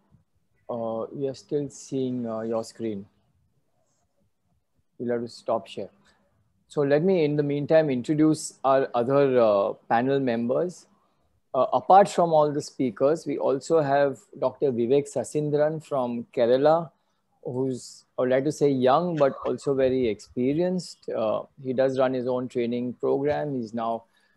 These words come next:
professor at a teaching hospital and is doing,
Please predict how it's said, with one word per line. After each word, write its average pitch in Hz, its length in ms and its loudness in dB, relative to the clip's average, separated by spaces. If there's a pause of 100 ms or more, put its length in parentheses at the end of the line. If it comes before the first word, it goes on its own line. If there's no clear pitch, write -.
(240)
professor 139 760 4
at 113 120 -6
a 117 40 -2
teaching 123 380 -8
hospital 151 760 -2 (540)
and 123 160 -2
is 123 160 -4
doing, 131 420 -2